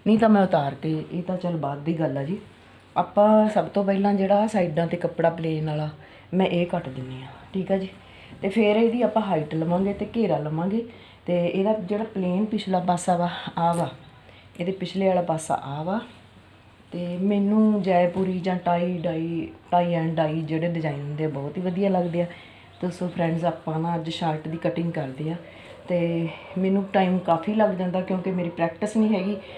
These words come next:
ਕਦੇ ਕਦੇ ਸਿਲਾਈ ਕਰਨਾ ਪੈਂਦਾ ਸੂਟ। ਤਾਂ ਆਓ ਜੀ, ਆਪਾਂ ਕੱਟਦੇ ਹਾਂ ਸੂਟ ਅੱਜ। ਤੇ ਮੈਂ ਤੁਹਾਡੇ ਨਾਲ, ਮੈਂ ਕਿਹਾ, ਵੀਡੀਓ ਵੀ ਸਾਂਝਾ ਕਰ ਲਵਾਂ ਤੇ ਵੀ ਮੈਂ ਆਪਦੀ ਸਟਿਚਿੰਗ ਕਰਨ ਲੱਗੀ ਹਾਂ ਅੱਜ ਸੂਟ ਦੀ। ਤੇ ਮੈਨੂੰ ਇਹ ਕੱਪੜੇ ਦਾ ਨਹੀਂ ਪਤਾ ਕ-, ਕੀ ਆ।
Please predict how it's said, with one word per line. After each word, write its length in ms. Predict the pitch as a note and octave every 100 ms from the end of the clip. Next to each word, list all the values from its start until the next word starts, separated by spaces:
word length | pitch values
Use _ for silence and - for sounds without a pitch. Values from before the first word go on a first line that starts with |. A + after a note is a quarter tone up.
| - -
ਕਦੇ 200 | G3 G3+
ਕਦੇ 380 | G3+ F#3+ G3+ G3
ਸਿਲਾਈ 420 | F#3+ - F#3+ E3+
ਕਰਨਾ 300 | F3 F3 F3+
ਪੈਂਦਾ 300 | F3 E3+ E3+
ਸੂਟ। 280 | E3+ E3+ E3+ E3 - - - - -
ਤਾਂ 180 | F#3 E3+
ਆਓ 220 | E3 F3
ਜੀ, 140 | F3
ਆਪਾਂ 200 | F#3 F3+
ਕੱਟਦੇ 380 | F3 D#3+ D#3+ E3
ਹਾਂ 60 | F3
ਸੂਟ 400 | - D3+ D#3 E3+
ਅੱਜ। 160 | D#3+ E3 - - - - -
ਤੇ 80 | E3
ਮੈਂ 180 | E3 D#3+
ਤੁਹਾਡੇ 240 | E3+ D#3+
ਨਾਲ, 240 | E3 E3 E3
ਮੈਂ 140 | D#3+
ਕਿਹਾ, 140 | E3
ਵੀਡੀਓ 300 | E3+ E3 D#3+
ਵੀ 140 | F#3+ F#3+
ਸਾਂਝਾ 400 | F3+ D#3+ E3 F3
ਕਰ 200 | E3+ D#3
ਲਵਾਂ 240 | D#3+ D#3+ F#3+ - - - - -
ਤੇ 80 |
ਵੀ 200 | D3+ D#3
ਮੈਂ 500 | D#3+ D#3+ D3 D3+ D3+
ਆਪਦੀ 280 | D3 C#3 D#3
ਸਟਿਚਿੰਗ 500 | D3+ - D#3 F3 F3
ਕਰਨ 260 | E3 E3 D#3+
ਲੱਗੀ 280 | D3+ D#3 F3
ਹਾਂ 80 |
ਅੱਜ 100 | E3
ਸੂਟ 320 | D#3+ - C#3+ D3
ਦੀ। 140 | D#3+ - F#3+ - - - -
ਤੇ 80 | D#3+
ਮੈਨੂੰ 280 | F3 F3
ਇਹ 60 | F3
ਕੱਪੜੇ 340 | F3 - E3
ਦਾ 100 | D#3+
ਨਹੀਂ 140 | D#3 F3
ਪਤਾ 220 | F#3 E3+
ਕ-, 120 | D#3+
ਕੀ 360 | - - D#3+ D#3
ਆ। 120 | F3+